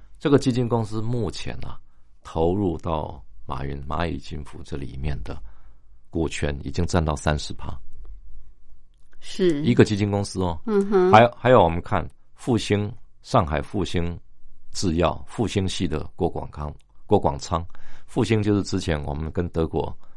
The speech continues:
Speaker 1: B N T要买那个制药的那个背后的那个金主。
Speaker 2: 嗯哼。
Speaker 1: 那复兴的郭广昌也是江泽民系的。
Speaker 2: 嗯。
Speaker 1: 这个都是蚂蚁金服的股东。
Speaker 2: 啊哈。
Speaker 1: 所以很多人说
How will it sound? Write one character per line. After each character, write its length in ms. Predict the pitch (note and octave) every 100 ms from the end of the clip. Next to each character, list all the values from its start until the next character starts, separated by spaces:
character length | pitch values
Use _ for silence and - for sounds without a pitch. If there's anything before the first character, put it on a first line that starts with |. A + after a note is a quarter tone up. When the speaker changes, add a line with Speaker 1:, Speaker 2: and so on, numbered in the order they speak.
| -
Speaker 1:
B 120 | F#2+ F2+
N 160 | F2
T 280 | - F2 E2+ - - - -
要 100 | F2
买 220 | D#2 C2
那 100 | C2+
个 60 | D#2+
制 240 | - E2
药 160 | D#2+ D2+
的 140 | C#2
那 160 | C2+ C#2+
个 200 | C#2 - - - - - - - -
背 140 | F#2 D2
后 180 | E2
的 120 | C#2+ C2+
那 100 | C#2+
个 100 | -
金 200 | D#2 C#2+
主。 180 | - - F3+
Speaker 2:
嗯 220 | G3 E3 F3+
哼。 200 | D#3+ -
Speaker 1:
那 80 | B2+
复 220 | - C3
兴 140 | B2
的 100 | A2+
郭 100 | G2+
广 160 | F#2 C#2+
昌 280 | - D2 C#2 -
也 180 | D2 C2+
是 160 | F2+
江 220 | - E2
泽 160 | D2 D2
民 180 | C#2 C2+
系 220 | - -
的。 180 | - C#2 - -
Speaker 2:
嗯。 400 | F#3+ F#3+ F#3 F3+
Speaker 1:
这 100 | F3
个 260 | - G3+ - - - -
都 320 | G#2 G2+ G#2+
是 320 | G#2 - F2+
蚂 280 | C#2 D2 D#2+
蚁 100 | D#2
金 260 | - D#2+ D2+
服 160 | -
的 100 | - -
股 200 | - -
东。 160 | - - - - G3+
Speaker 2:
啊 260 | D3+ E3 -
哈。 340 | D#3+ E3 F#3 G3+
Speaker 1:
所 140 | D#3+
以 40 |
很 140 | A2+ G#2
多 120 | B2+
人 80 | G2+
说 300 | G#2 G#2